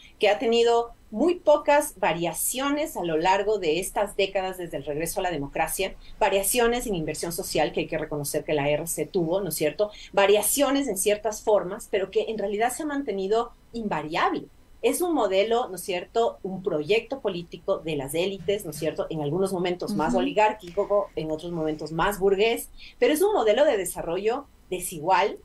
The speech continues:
Speaker 1: que tiene, es primario exportador, es profundamente, ¿no?, vinculado con el endeudamiento y los acuerdos con el Fondo
Speaker 2: Ujú.
Speaker 1: Monetario,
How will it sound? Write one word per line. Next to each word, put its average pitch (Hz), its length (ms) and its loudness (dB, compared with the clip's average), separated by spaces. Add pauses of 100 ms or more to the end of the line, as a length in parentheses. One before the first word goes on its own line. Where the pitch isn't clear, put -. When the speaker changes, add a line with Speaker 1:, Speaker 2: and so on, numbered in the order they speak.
(420)
Speaker 1:
que 214 100 6
tiene, 262 500 0
es 208 160 0
primario 202 420 -2
exportador, 160 720 -2 (340)
es 226 260 6
profundamente, 233 1000 0
¿no?, 202 200 -2
vinculado 190 600 0
con 214 140 -6
el 165 100 -4
endeudamiento 170 760 -2
y 233 60 -4
los 165 160 -8
acuerdos 196 360 -2
con 170 140 -6
el 156 80 -4
Fondo 196 260 0
Speaker 2:
Ujú. 208 80 0
Speaker 1:
Monetario, 156 520 0